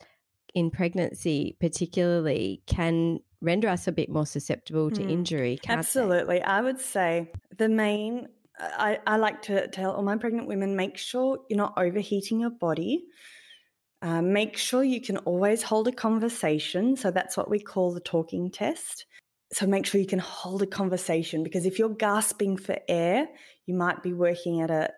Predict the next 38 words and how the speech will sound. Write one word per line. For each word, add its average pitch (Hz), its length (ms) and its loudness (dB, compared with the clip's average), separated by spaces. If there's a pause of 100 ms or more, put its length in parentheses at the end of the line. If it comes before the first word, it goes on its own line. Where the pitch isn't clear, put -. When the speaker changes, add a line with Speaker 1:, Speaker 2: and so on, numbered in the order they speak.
(200)
Speaker 2:
a 175 60 -2
level 170 260 0
that's - 260 -4
a 160 40 -6
bit - 180 -6
too 165 240 -8
high. 165 340 0 (320)
And 247 180 2
then 254 140 4
I 254 100 2
do 240 340 0
like 226 280 0
to 254 100 -4
consider 170 760 0 (540)
lower 175 540 0
impact. 156 540 -4
And 220 80 2
I 220 60 4
know 220 380 4
that's - 360 -2
different 185 520 -4 (220)
for 185 100 0 (200)
everyone, 170 840 0 (400)
because 185 240 -4
I 185 100 4
do 202 220 2
know 190 180 2
plenty 202 540 0
of 240 80 0
women 226 320 2
that 160 160 2
run 180 300 2
throughout 175 340 -2
pregnancy 247 560 0
and 165 160 -2
think 170 240 -6
it's - 160 -14
amazing. 165 480 0